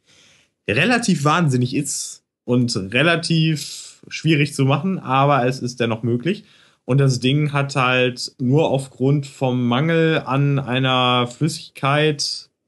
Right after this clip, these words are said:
äh, also es war zu wenig von dem Zeug da, was sie gebraucht hätten, um, weiß ich nicht, nochmal diese Lenkstützen da irgendwie vernünftig zu arretieren oder diese Bremstriebwerke oder was auch immer.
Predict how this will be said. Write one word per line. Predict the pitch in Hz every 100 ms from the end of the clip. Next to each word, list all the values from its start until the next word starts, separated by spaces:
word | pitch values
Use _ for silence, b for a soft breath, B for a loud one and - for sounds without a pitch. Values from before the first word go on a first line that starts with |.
| _ _ _ _ _ _ -
äh, |
also | 123 123 123 120 110 117
es | 120 117
war | 123 135
zu | 127
wenig | 127 190 185
von | - 165
dem | 160
Zeug | 143 151 151 160
da, | - 151 175 175 160
was | 156 - -
sie | 147
gebraucht | 131 131 175 - -
hätten, | 175 - 185 185 190 185
um, | - 143 160 165 165
weiß | 123 135
ich | 135
nicht, | 139 135
nochmal | 131 135
diese | 123 117
Lenkstützen | 117 143 - - 160 - 156 151
da | 147 147 139 - - 127
irgendwie | 156 156 151
vernünftig | 139 151 147 147
zu | - 147
arretieren | 139 139 139 151 143
oder | 135 123 120
diese | 117 110 107 101 B B B B B B B _ _ -
Bremstriebwerke | 120 156 165 - - 170 143 143 147 151
oder | 139 123
was | 127
auch | 123
immer. | - 151 170 175